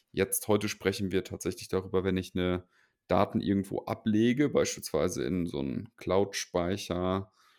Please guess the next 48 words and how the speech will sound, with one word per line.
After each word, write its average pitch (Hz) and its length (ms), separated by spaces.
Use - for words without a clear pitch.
Data 98 300
Lake, 92 440
wäre 80 100
etwas, - 220
worüber 95 280
wir 87 120
später 90 320
vielleicht 87 220
nochmal 90 140
sprechen. - 360
Das - 120
wäre 85 80
so 90 100
ein 90 80
typischer - 340
Cloud-Speicher 87 800
oder 90 180
vielleicht 85 300
auch - 80
auf - 160
einem 82 240
F-T-P-Server, 110 920
den 92 180
vielleicht 95 300
der - 80
ein 92 120
oder 90 140
andere 95 220
kennt. 90 360
Dann 98 360
ist 101 140
es 101 160
so, 95 180
dass 90 380
ich - 200
natürlich, 123 920
wie 110 140
als - 180
wenn 82 100
ich - 340
lokal - 540
bei 131 120
mir 107 280
Daten 98 400
abspeichere, 87 720
das 90 240
in - 220
einer 87 540